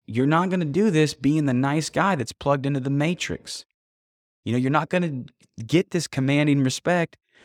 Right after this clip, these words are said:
by being the simp, you know, that tricks women into sex,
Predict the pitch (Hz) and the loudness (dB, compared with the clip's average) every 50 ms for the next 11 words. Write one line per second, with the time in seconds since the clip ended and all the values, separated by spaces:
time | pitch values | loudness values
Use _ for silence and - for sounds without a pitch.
0 | _ _ - 120 127 123 135 143 147 143 131 123 113 - - - - 190 190 175 | _ _ 2 2 2 4 4 4 4 4 2 2 0 -2 -4 -4 -2 0 0 0
1 | 170 - - - 196 - _ _ _ _ _ _ _ _ _ _ _ _ _ - | 0 -2 -4 -10 -18 -18 _ _ _ _ _ _ _ _ _ _ _ _ _ -4
2 | 113 120 117 113 110 113 123 123 117 - - - - - 165 143 - - 139 143 | -2 -2 0 0 0 0 0 0 -2 -2 -2 -4 -4 -4 -4 -4 -4 -4 -2 -2
3 | 156 151 151 143 143 143 143 135 131 - - 180 190 - - - - - - - | 0 0 0 0 -2 0 -2 -2 -4 -2 -2 -2 -2 -2 -4 -8 -12 -16 -16 -16
4 | - | -18